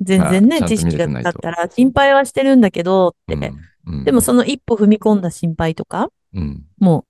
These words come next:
Speaker 1: できると思うので、うん。
Speaker 2: うん。そうね。
Speaker 1: はい。
Speaker 2: はい。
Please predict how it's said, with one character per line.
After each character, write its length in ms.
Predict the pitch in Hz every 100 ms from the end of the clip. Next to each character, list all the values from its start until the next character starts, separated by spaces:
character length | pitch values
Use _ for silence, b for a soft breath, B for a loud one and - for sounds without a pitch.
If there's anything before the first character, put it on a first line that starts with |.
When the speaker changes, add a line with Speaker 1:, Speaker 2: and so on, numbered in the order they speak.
| -
Speaker 1:
で 100 | 170
き 120 | -
る 60 | _
と 80 | -
思 180 | 160 156
う 20 |
の 80 | 151
で、 280 | 165 156 139
う 100 | 160
ん。 80 | 170
Speaker 2:
う 320 | 170 165 156
ん。 160 | 151 147 - _ _ _ _ 85 82
そ 200 | - -
う 20 |
ね。 60 | -
Speaker 1:
は 160 | 165
い。 80 | 147 - - _ _ _ -
Speaker 2:
は 340 | 120 60 50
い。 120 | -